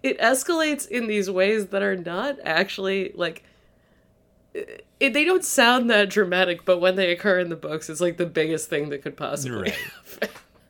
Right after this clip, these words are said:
Speaker 2: Uh,
Speaker 1: I love
Speaker 2: listeners,
Speaker 1: it.
Speaker 2: if anyone out there read these books in real time, let us know. We would love to know what your experience
Speaker 1: We do
Speaker 2: was.
Speaker 1: need, no, I need to know more about people who read these when they were the age they were targeted at, because, like, I completely missed this.
Speaker 2: Yeah.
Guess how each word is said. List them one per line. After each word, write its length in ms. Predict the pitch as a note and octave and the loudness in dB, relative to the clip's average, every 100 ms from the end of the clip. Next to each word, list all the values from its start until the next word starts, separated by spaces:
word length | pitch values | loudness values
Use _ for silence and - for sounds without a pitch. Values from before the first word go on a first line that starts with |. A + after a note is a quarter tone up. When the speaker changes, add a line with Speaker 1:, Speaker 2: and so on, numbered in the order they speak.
| _ | _
Speaker 2:
Uh, 120 | G#3 A3 | -6 -6
Speaker 1:
I 40 | B3 | -6
love 80 | B3 | -2
Speaker 2:
listeners, 580 | D#4 - C4 A#3+ A3+ | 0 0 2 2 0
Speaker 1:
it. 40 | G3+ | -4
Speaker 2:
if 100 | D4+ | -4
anyone 260 | C#4+ A3+ | -2 0
out 260 | F3+ D#3 C#3+ | 2 0 2
there 380 | C#3 B2+ A#2 A2 | 4 4 4 0
read 320 | A2+ A#2 G#2 | -2 -2 0
these 180 | A2 G2 | -4 0
books 340 | - G#2+ - | 0 0 -6
in 80 | G#2+ | -6
real 240 | G#2 G2 G2 | -6 -6 -8
time, 360 | G#2+ G2 F#2+ B2+ | -8 -8 -8 -2
let 140 | G#3 | 0
us 200 | C#3 - | 0 -2
know. 220 | G2 F2 | -10 -8
We 120 | F#2+ | -4
would 140 | E3 C3+ | -2 0
love 260 | A#2+ A#2+ - | 0 -2 -4
to 120 | A#2 | -6
know 340 | G#2 G2+ F#2 | -4 -4 -4
what 200 | F#2 A2+ | -6 -8
your 200 | G#2 G#2+ G#2+ | -6 -6 -6
experience 360 | - - G#2 | -8 -4 0
Speaker 1:
We 100 | C#4 | 2
do 180 | B3+ D#4+ | 2 0
Speaker 2:
was. 100 | C4+ | 4
Speaker 1:
need, 160 | G#3 G#3 | 6 8
no, 220 | G3 E3 | 6 6
I 100 | G3 | 4
need 240 | C#4+ F#4+ G4+ | 4 2 2
to 120 | C4+ | 4
know 560 | G3 F#3 F3+ E3 D3 - | 6 6 4 0 -6 -10
more 420 | F3 D#3 D#3 D3+ | -8 -4 -2 -2
about 260 | D3 D3 C#3 | -2 -2 -6
people 260 | D#3+ D3 | -8 -8
who 100 | D3 | -8
read 260 | C#3+ C#3+ C3 | -6 -6 -6
these 260 | C#3+ C#3 C#3 | -8 -8 -8
when 320 | D3+ D3 D3 | -4 -2 -2
they 160 | C#3+ | -4
were 180 | C3+ C#3+ | -4 -6
the 200 | C3+ C3+ | -8 -8
age 320 | C#3 C#3 C3 - | -6 -6 -6 -10
they 140 | G#2 | -10
were 100 | C#3+ | -10
targeted 460 | D#3 C#3+ C#3+ C#3 B2 | -6 -6 -6 -6 -6
at, 180 | C3+ | -6
because, 300 | E3+ E3+ G3 | -6 -2 0
like, 320 | F#3 F3+ E3+ - _ _ _ _ _ _ _ _ - | 2 2 0 -10 _ _ _ _ _ _ _ _ 4
I 340 | G3 A3+ A#3 | 4 6 2
completely 500 | - A#3 G3+ G#3+ G#3+ F3 | -4 -4 0 0 2 0
missed 400 | D3+ D3+ - - | -2 -10 -12 -10
this. 500 | - F3+ - - - | -8 -8 -10 -12 -10
Speaker 2:
Yeah. 140 | F2+ | -10